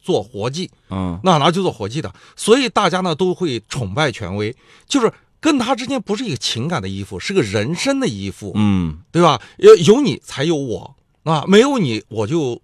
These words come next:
Speaker 1: 失去了存在的价值。崇拜这种暴力，
Speaker 2: 嗯。
Speaker 1: 崇拜权威，实际上道理是一样的。
Speaker 2: 那您要这么说的话，
Speaker 1: 嗯。
Speaker 2: 其实在社会生活当中，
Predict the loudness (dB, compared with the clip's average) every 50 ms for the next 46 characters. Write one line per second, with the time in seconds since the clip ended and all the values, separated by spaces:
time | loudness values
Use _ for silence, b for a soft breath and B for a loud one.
0 | -12 -8 -6 -4 -4 -4 -4 -4 -6 -6 -6 -6 -8 -10 -8 -8 -8 -8 -6 -6
1 | -6 -6 -6 -8 -12 -14 -14 B B B B B B -12 -6 -2 -2 0 0 -2
2 | -4 -4 -4 -2 -2 -2 -4 -6 -8 -10 -10 -6 -4 -4 -2 -2 -4 -6 -8 -12
3 | -14 _ _ _ _ -4 0 0 0 2 2 2 2 2 0 -4 -10 -12 -10 -8
4 | -8 -8 -10 -10 -12 -10 -8 -8 -10 -8 -6 -6 -6 -6 -8 -10 -14 -18 -20 -18
5 | -16 -16 -16 -16 -16 -20 -20 _ _ _ _ _ 0 0 2 2 2 2 0 0
6 | 0 0 0 0 -2 -4 -6 -6 -6 -8 -10 -8 -6 -4 -4 -4 -2 -2 -4 -4
7 | -2 -2 -2 -4 -4 -4 -4 -4 -6 -4 -6 -6 -6 -6 -4 -4 -4 -2 -2 -2
8 | -2 -2 -4 -6